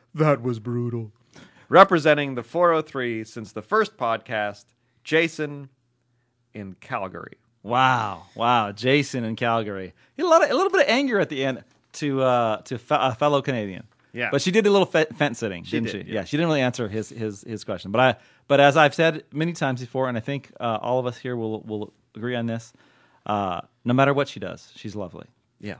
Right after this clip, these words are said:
Speaker 2: Fence sitting doesn't matter to me.
Speaker 1: That
Speaker 2: Just
Speaker 1: masks a thousand ills.
Speaker 2: Mask a thousand ills. And, uh, also informative most of the time, but then when she's not, still lovely. Uh, wow. Okay, so the question, what do I think of T-, uh, Tara?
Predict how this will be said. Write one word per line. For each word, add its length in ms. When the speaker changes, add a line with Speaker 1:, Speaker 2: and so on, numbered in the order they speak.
Speaker 2:
Fence 340
sitting 400
doesn't 240
matter 240
to 60
me. 240
Speaker 1:
That 100
Speaker 2:
Just 100
Speaker 1:
masks 380
a 60
thousand 420
ills. 300
Speaker 2:
Mask 320
a 20
thousand 360
ills. 240
And, 260
uh, 180
also 280
informative 580
most 380
of 60
the 60
time, 480
but 120
then 120
when 80
she's 200
not, 320
still 360
lovely. 320
Uh, 600
wow. 320
Okay, 220
so 100
the 60
question, 300
what 80
do 40
I 60
think 140
of 80
T-, 120
uh, 420
Tara? 400